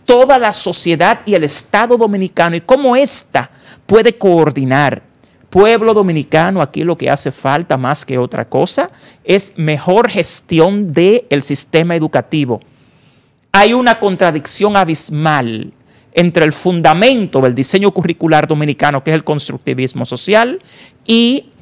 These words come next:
el día a día de la escuela, que todavía está en una escuela conductista, cognitivista, de los años cuarenta y ochenta, todavía al día de hoy. En la práctica,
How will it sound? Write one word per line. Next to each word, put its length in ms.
el 220
día 220
a 40
día 200
de 120
la 60
escuela, 460
que 120
todavía 360
está 200
en 100
una 140
escuela 420
conductista, 920
cognitivista, 1120
de 140
los 180
años 280
cuarenta 520
y 60
ochenta, 600
todavía 480
al 180
día 280
de 180
hoy. 400
En 180
la 200
práctica, 640